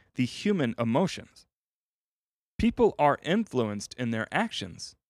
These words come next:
not by reason so much as by feelings. The creative faculty of the mind is set into action entirely by emotions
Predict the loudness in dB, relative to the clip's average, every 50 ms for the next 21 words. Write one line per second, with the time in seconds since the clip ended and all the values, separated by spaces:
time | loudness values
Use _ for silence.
0 | _ _ _ _ _ _ _ 2 2 2 2 2 2 2 4 4 4 4 4 2
1 | 2 2 -2 -4 -6 -6 -8 -10 -14 _ _ _ _ _ -10 -4 0 0 2 2
2 | 2 0 -2 -4 -4 -2 -2 -2 -2 -4 -4 -4 -4 -4 -4 -6 -10 -12 -14 _
3 | _ _ _ _ _ _ _ _ 2 4 4 4 4 0 -4 -14 -20 -20 -20 _
4 | _ _ _ _ _ _ _ _ _ _ _ _ _ _ _ _ 2 2 2 2
5 | 2 2 4 4 4 4 0 0 0 0 0 0 -2 -4 -6 -4 -2 -2 -2 -2
6 | -2 -2 -2 -2 0 -2 -2 0 0 0 0 0 -2 -4 -4 -6 -8 -12 -12 _
7 | -4 -4 -4 0 0 0 -2 0 -2 -4 -6 -2 -2 -2 -2 -2 -4 -4 -4 -4
8 | -4 -8 -12 -10 -6 -6 -6 -6 -8 -12 -12 -8 -6 -6 -4 -2 -2 -2 -2 0
9 | 0 0 0 0 -2 0 2 2 2 2 0 -4 -10 -12 -14 -16 -18 -18